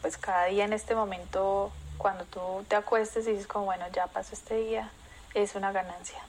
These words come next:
realmente. Espero que les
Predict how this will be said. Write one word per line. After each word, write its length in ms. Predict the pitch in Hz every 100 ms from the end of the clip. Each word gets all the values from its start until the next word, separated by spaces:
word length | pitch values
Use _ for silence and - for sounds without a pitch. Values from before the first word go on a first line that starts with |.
| -
realmente. 520 | 190 175 - - - - - - - - - - - - - - - - - -
Espero 320 | 208 - 196 196
que 120 | 220
les 240 | 214 202